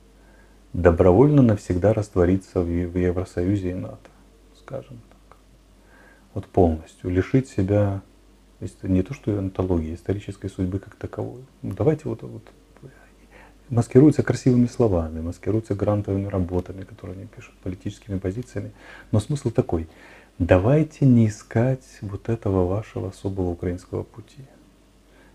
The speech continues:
Не надо разбираться со своей уникальностью, не надо облекать у-, у-, уникальную украинскую личность. Давайте вот туда вольёмся в семью народов,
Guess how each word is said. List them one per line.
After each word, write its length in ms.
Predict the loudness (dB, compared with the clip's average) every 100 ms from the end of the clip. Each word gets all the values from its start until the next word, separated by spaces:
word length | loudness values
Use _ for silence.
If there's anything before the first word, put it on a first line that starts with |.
| 0
Не 120 | 2
надо 460 | 2 2 0 0 0
разбираться 500 | 0 0 -2 -4 -10
со 120 | -10
своей 200 | -4 -2
уникальностью, 720 | -2 -4 -8 -10 -16 -18 -12
не 80 | -8
надо 220 | -6 -6
облекать 500 | -4 -4 -2 -4 -4
у-, 300 | -14 -12 -14 -10
у-, 420 | -4 -2 -2 -2 0
уникальную 440 | 2 2 0 0
украинскую 520 | -2 -6 -8 _ -4
личность. 640 | -2 -6 -12 -20 -20 _ -20 -20
Давайте 500 | -10 -2 0 0 -4
вот 300 | -4 -4 -4 -18 -20 -20 -20 -20 -20 _ _ _ _ _ _
туда 420 | -2 0 0 -2 _ _ _ _ _ _ _ _
вольёмся 540 | -2 0 0 -2 -4 -10
в 60 |
семью 280 | -10 -8 -6
народов, 400 | -6 -6 -6 -8